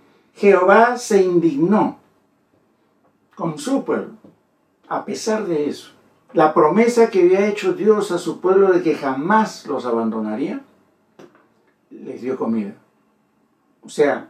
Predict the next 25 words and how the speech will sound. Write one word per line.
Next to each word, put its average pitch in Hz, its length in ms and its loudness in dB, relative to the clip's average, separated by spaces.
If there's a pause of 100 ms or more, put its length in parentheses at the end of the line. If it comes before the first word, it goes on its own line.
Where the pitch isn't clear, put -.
(220)
encima 160 580 -6
de 135 100 -4
la 107 100 -6
mesa - 360 -12 (680)
puso - 280 -16
pan. - 260 -14 (2000)
Tú 185 160 -4
y 151 120 -2
yo 147 140 -2
tenemos 120 320 -10
que - 100 -10
confiar 113 400 -10
en 113 160 -12
eso. - 220 -20 (1900)
En 151 160 -14
que 135 140 -14
encima 175 440 -6
de 151 180 0
este 151 240 -6
problema, 135 520 -6 (340)
Dios 139 540 -4
nos 107 280 -10
va 117 140 -6
a 110 40 -8
sacar. - 420 -18